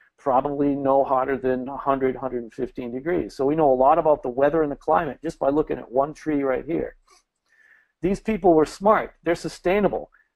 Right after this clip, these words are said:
They built with stone. Wow, they had a resource on site called stone. They removed the stone from their fields, and they built a modest little cottage, and then they built a developed spring house. Eventually, they tied the two together, put a roof over it, and then they went and they built their other,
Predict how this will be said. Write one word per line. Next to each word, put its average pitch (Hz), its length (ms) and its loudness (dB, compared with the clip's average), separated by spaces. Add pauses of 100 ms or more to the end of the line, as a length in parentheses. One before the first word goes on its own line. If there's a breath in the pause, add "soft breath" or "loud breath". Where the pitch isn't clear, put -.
They 170 360 2
built 131 300 0
with 147 240 0
stone. 156 600 -2 (100)
Wow, 151 340 2
they 120 120 -4
had 151 200 0
a 127 60 2
resource 139 760 0
on 147 320 2
site - 500 -2
called 131 280 -4
stone. 180 400 0
They 110 80 -6
removed 117 340 -4
the - 60 -18
stone 135 280 -2
from 131 160 -10
their 127 100 -4
fields, 170 420 0 (380)
and 127 100 -6
they 131 40 0
built 135 220 2
a 123 60 2
modest 127 440 2
little 190 200 0
cottage, 156 560 0 (440)
and 127 120 -6
then 127 80 -2
they 117 100 -2
built 135 300 0
a - 20 -4
developed 127 400 -2
spring 170 320 -2
house. 151 380 0
Eventually, 147 440 -2
they 135 140 -2
tied 143 300 0
the 143 40 -8
two 147 200 -4
together, 135 320 0
put 131 180 -6
a 120 40 -4
roof 156 280 -2
over 120 240 2
it, 147 160 -4
and 127 140 -6
then 156 100 -2
they 160 100 -2
went 156 220 0
and 139 80 -6
they 135 60 0
built 147 260 0
their 135 180 -4
other, 175 340 -2